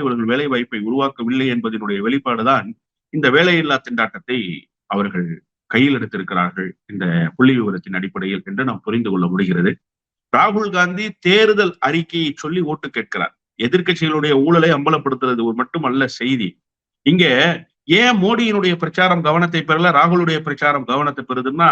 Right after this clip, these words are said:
ப்ராக்ரெசிவ் பாலிடிக்ஸ் செய்யறாரு ராகுல் காந்தி. அதனால் ராகுல் காந்தியினுடைய பிரச்சாரம் கவனத்தை பெறுகிறது. வெறுப்பை உமிழ்கிற வேலையை, வெறுப்பை விதைக்கிற வேலையை மோடி தொடர்ந்து செய்து கொண்டே இருக்கிறார். அதனால் மோடியினுடைய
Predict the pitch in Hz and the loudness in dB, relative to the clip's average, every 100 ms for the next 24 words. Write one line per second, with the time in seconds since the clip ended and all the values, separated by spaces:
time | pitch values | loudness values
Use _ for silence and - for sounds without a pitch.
0 | 127 127 - 165 220 214 190 - 196 170 | 2 -2 2 2 2 -2 -4 -6 -10 -6
1 | 156 165 - - - 123 120 120 120 120 | -4 -4 -6 -12 -10 -6 -4 -2 0 0
2 | 123 117 101 90 - _ 107 127 165 175 | -2 -4 -6 -8 -18 _ -8 0 2 2
3 | 135 165 165 143 135 131 123 110 - 113 | 2 4 4 2 -2 -4 -4 -6 -6 -6
4 | 123 131 139 117 139 131 104 - 107 98 | -2 -2 -2 -2 -2 -2 -8 -6 -4 -4
5 | 90 87 - _ _ _ 160 240 208 226 | -4 -6 -10 _ _ _ 2 2 2 0
6 | 175 156 190 170 151 123 127 135 185 151 | 0 0 -2 0 -2 -2 -4 -2 -4 -2
7 | 160 202 202 160 143 165 165 143 135 135 | -2 0 0 0 0 -2 0 0 0 0
8 | 156 196 147 156 165 143 131 156 175 165 | 2 0 0 0 0 0 0 2 2 2
9 | 139 156 139 139 143 127 117 151 175 131 | 0 0 -2 0 0 -2 2 2 4 2
10 | 151 165 131 175 190 170 143 135 113 | 0 0 0 0 0 0 -2 -4 -4